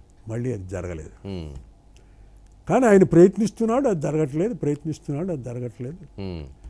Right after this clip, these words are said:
Speaker 1: "ఏమిరా ఇలాంటి పరిస్థితి వచ్చింది?"
Speaker 2: ఉమ్.
Speaker 1: అని, సరే చూస్తున్నాం, ఆయన ప్రయత్నాలన్నీ విఫలం అవుతున్నాయి.
Speaker 2: ఉమ్.
Speaker 1: కానీ నాకు ఆ, ఇప్పటికీ నాకు ఆశ్చర్యకరమైన విషయం ఏమిటంటే,
Speaker 2: ఉమ్.
Speaker 1: సినిమా కోసం ఎంత ప్రయత్నించినా ఆయన సక్సెస్ కాలేదు.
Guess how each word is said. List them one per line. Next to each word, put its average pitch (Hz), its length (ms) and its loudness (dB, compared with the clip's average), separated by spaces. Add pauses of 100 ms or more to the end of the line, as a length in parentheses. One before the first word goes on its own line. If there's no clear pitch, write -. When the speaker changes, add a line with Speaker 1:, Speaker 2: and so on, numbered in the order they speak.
(880)
Speaker 1:
"ఏమిరా 147 360 -4 (180)
ఇలాంటి 147 340 2
పరిస్థితి 135 340 -4
వచ్చింది?" 127 460 -8
Speaker 2:
ఉమ్. 90 300 -10 (520)
Speaker 1:
అని, 220 340 -6 (680)
సరే 202 160 0
చూస్తున్నాం, 214 600 -2 (500)
ఆయన 170 420 2
ప్రయత్నాలన్నీ 165 760 0
విఫలం 160 340 0
అవుతున్నాయి. 139 540 -2
Speaker 2:
ఉమ్. 95 320 -8 (580)
Speaker 1:
కానీ 220 200 -4
నాకు 151 220 0
ఆ, 123 120 -2
ఇప్పటికీ 196 560 0
నాకు 202 240 0
ఆశ్చర్యకరమైన 165 760 -2
విషయం 139 260 -6
ఏమిటంటే, 98 520 -8
Speaker 2:
ఉమ్. 90 280 -8 (800)
Speaker 1:
సినిమా 202 420 6
కోసం 220 380 4
ఎంత 190 240 2
ప్రయత్నించినా 180 720 0
ఆయన 156 140 2
సక్సెస్ 131 400 -6
కాలేదు. 95 380 -6